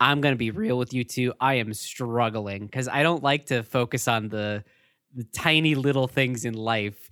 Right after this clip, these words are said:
because, like, having a tiny little thing like that catapult you off the deep end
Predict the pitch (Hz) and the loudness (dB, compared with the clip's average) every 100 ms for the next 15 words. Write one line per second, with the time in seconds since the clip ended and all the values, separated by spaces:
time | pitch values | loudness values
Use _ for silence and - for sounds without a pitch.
0 | _ _ - 123 139 117 107 101 - - | _ _ -8 -4 0 0 0 -4 -10 -12
1 | _ _ _ _ 107 98 - _ - 143 | _ _ _ _ -6 -6 -12 _ 0 2
2 | 147 147 135 123 - 131 131 135 123 117 | 4 2 -2 -4 0 0 2 0 0 0
3 | 131 123 120 - 117 117 - - 113 117 | 0 0 -2 0 0 0 -2 0 0 0
4 | 131 120 117 113 104 113 - 104 110 107 | 0 0 -2 -2 0 0 -4 -10 -8 -4
5 | 117 120 120 127 | 0 0 0 -4